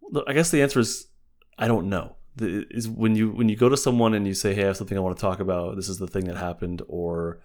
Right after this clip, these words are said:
"This is how I feel," and they go, "Why?" I don't know. I don't know why. That's why I'm talking about it with you, right? And I don't wanna analyze it. I don't necessarily want to,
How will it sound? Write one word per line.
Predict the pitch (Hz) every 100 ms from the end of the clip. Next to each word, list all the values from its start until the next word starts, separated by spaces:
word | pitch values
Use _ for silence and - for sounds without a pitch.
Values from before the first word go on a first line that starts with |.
| _
"This | 110 98
is |
how | 98
I | 92
feel," | - 98 87 85
and |
they | 87
go, | 87 82 80 - _ _
"Why?" | - 123 90 82 - _ _ _ _ _ _ _ _ _ _ - -
I | 101
don't | 131
know. | 160 113
I | 87
don't | 113
know | 123
why. | 143 85 85
That's | 87 -
why | 95 90
I'm | 87
talking | - 117 139
about | 104 92 82
it |
with | 85 -
you, | 82 90 117 - -
right? | 92 90 117 - _ _ _ _ _ _ -
And | 104 98 92 92 92 - _ -
I | 107
don't | 113
wanna | 110 110
analyze | 110 113 110 107 104
it. | 107 104
I | 98
don't | 104 98 - _ _ _ _
necessarily | 117 104 110 110 104
want | 98 98 95 -
to, | - 101 92 90 90 85 85